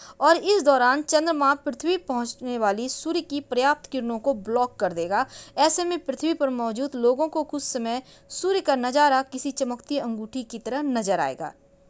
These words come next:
कब बनता है Ring of Fire? देखिए, Ring of Fire को वलयाकार सूर्य ग्रहण भी कहते हैं और ऐसा तब होता है जब चंद्रमा सूर्य के पूरे भाग को अपनी छाया में नहीं ढक पाता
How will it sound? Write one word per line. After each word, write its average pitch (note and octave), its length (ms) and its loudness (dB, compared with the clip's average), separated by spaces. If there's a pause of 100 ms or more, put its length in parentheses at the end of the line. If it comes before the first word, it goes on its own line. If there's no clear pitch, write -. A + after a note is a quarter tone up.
(920)
कब C#4 120 4
बनता A3 380 -2
है B3 160 0
Ring A#3+ 160 -6
of B3 140 -2
Fire? B3+ 300 0 (440)
देखिए, F#4 300 2
Ring F4+ 220 0
of F#4 140 4
Fire C#4 400 4
को C4+ 320 4
वलयाकार D4 640 4
सूर्य C4 240 -4
ग्रहण B3 280 -2
भी C4+ 120 -2
कहते F3+ 320 -2
हैं D#3 140 -8 (320)
और D4 100 6
ऐसा C4+ 360 4 (160)
तब E4 160 4
होता A3 340 0
है G#3 260 2
जब C#4 260 0
चंद्रमा D#4 560 2
सूर्य D4 340 -4
के C#4+ 200 -2
पूरे C4 340 0
भाग G#3+ 220 -4
को C4 160 2
अपनी C4 240 -4
छाया A3+ 360 -4
में B3+ 140 -6
नहीं A#3 360 -6
ढक A#3+ 220 2
पाता G#3 360 2